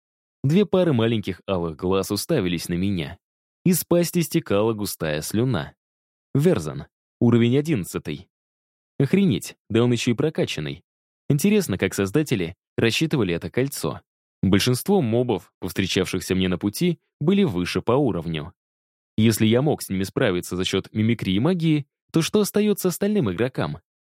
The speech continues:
Как им биться с подобными монстрами? Или здесь каждому индивидуальный подход? Может, кто-то с меньшим уровнем, чем я, никогда не повстречает верзня? Теория имела место быть.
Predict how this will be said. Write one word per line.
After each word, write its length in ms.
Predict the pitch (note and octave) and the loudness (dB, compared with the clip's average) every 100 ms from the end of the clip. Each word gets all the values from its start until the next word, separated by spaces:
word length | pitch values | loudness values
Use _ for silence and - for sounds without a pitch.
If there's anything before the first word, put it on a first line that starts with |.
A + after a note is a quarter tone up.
| _ - | _ -2
Как 180 | A3 | 2
им 160 | G3+ A2 | 4 2
биться 300 | F2 B2 A#2+ | 2 0 0
с 60 | - | 0
подобными 480 | F#2 F#2 F2+ G#2 | 0 2 0 0
монстрами? 600 | C#3+ E3 F#2 - F2 D2+ - _ _ - | 0 0 -4 -8 -6 -8 -10 _ _ -2
Или 100 | F#2+ | 2
здесь 320 | G2 E2+ G2 | 2 2 0
каждому 540 | - A2 G2 G2+ F#2 F2+ | 2 0 0 -2 -2 -4
индивидуальный 600 | - G2+ G2+ G#2+ D3 F#2 D#2+ | -4 0 0 2 0 0 -2
подход? 480 | B2+ - G#2+ D2+ - _ _ _ _ - | -4 -4 -6 -6 -12 _ _ _ _ 2
Может, 320 | G2+ G2 G2+ | 4 4 0
кто-то 300 | - G#2 G2 | -2 0 0
с 60 | |
меньшим 360 | G#2 G2+ F2+ G2+ | -2 -2 -2 -2
уровнем, 320 | G2+ G2 F#2+ | 0 -2 -2
чем 160 | F#2 G#2 | -2 0
я, 280 | G2+ F#2 F2+ _ | 0 -2 -4 _
никогда 380 | G#2 G2+ G#2 G#2+ | -4 -2 0 0
не 140 | G#2 | 0
повстречает 640 | G2+ G2+ - G#2 F#3+ G#3 G2 | -2 -4 -6 -2 0 0 -2
верзня? 440 | F#2+ - E2 C#2+ _ _ _ _ _ - | -4 -4 -8 -10 _ _ _ _ _ -2
Теория 420 | F3 G3+ G3+ G3 | 2 4 4 2
имела 340 | B2+ A#2 C#3 | 2 0 0
место 360 | F#2+ E2 - A#2+ | -2 -4 -2 -2
быть. 380 | C3+ C#2+ - | -2 -6 -8